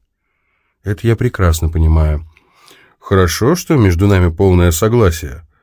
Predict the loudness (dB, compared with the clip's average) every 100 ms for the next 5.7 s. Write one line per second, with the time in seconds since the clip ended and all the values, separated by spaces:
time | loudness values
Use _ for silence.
0 | _ -4 -4 -2 -4 -2 -2 0 0 -2
1 | -4 -2 -2 -2 -16 _ -20 -20 -20 _
2 | _ -6 -6 -4 -4 -4 -2 0 2 2
3 | 0 0 2 2 0 0 0 0 2 4
4 | 2 2 -2 -2 0 0 0 0 2 0
5 | 0 0 -2 -2 -8 -8